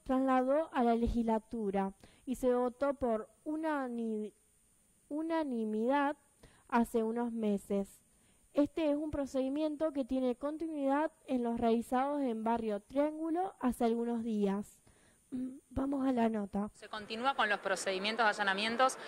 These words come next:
Speaker 2: en el marco de, de, de la ley de narcomenudeo que nuestro gobernador trasladó a la legislatura y se votó por unanimidad hace unos meses. Este es un procedimiento que también continúa con lo del Triángulo, que fue hace muy poquitos días, hace diez días.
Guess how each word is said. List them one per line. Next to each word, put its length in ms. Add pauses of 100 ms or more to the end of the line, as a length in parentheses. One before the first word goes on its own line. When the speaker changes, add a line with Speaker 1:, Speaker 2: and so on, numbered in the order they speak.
(220)
Speaker 2:
en 60
el 100
marco 320
de, 160
de, 340
de 100
la 120
ley 160
de 100
narcomenudeo 960
que 240 (280)
nuestro 280
gobernador 680
trasladó 420
a 60
la 100
legislatura 640
y 60
se 120
votó 280
por 160
unanimidad 680
hace 200
unos 180
meses. 460 (420)
Este 180
es 80
un 100
procedimiento 680
que 80
también 320
continúa 540
con 140
lo 80
del 160
Triángulo, 540
que 100
fue 140
hace 160
muy 180
poquitos 380
días, 220
hace 260
diez 200
días. 360